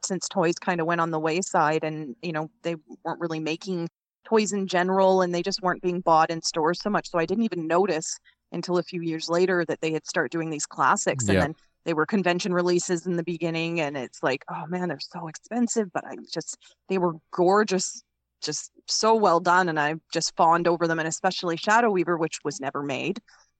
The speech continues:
Speaker 1: And since I have all the original collection, and it's like, "Okay, I gotta get this figure."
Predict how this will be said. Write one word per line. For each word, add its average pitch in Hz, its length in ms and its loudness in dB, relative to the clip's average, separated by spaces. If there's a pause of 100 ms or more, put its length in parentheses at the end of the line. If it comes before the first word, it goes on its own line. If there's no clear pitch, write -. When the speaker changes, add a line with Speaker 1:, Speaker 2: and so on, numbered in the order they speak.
(140)
Speaker 1:
And 156 280 0
since 175 200 -2
I 165 60 4
have 175 180 0
all 165 100 4
the 156 160 -2
original 185 400 0
collection, 160 500 -2
and 147 120 -6
it's - 160 -8
like, 160 160 -4
"Okay, 156 200 -4
I 147 60 -2
gotta 165 320 4
get 156 220 -2
this - 180 -6
figure." 180 460 0